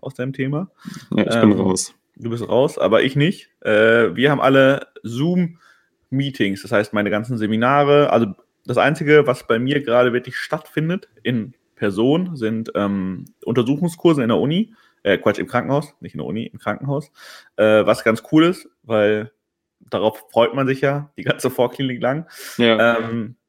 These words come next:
Speaker 1: und alles andere, sprich Seminare, Praktika und Vorlesungen, äh, werden als Zoom-Meeting gehalten. Mal Pflicht, mal keine Pflicht. So.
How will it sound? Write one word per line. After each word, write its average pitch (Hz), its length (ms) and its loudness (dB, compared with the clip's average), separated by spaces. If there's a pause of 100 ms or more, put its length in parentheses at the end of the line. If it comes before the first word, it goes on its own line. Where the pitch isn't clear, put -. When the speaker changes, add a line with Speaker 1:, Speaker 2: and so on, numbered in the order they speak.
(580)
Speaker 1:
und 120 180 2
alles 120 200 2
andere, 160 720 2
sprich - 360 -6
Seminare, 117 600 0
Praktika 113 580 -6
und 110 200 -6
Vorlesungen, 131 840 -2 (220)
äh, 107 240 -2
werden 104 200 0
als 92 200 -4
Zoom-Meeting 110 600 -8
gehalten. 107 580 -6
Mal 95 200 -2
Pflicht, 135 380 -4
mal 101 120 -8
keine 131 280 -2
Pflicht. 147 340 -2 (440)
So. 104 260 -6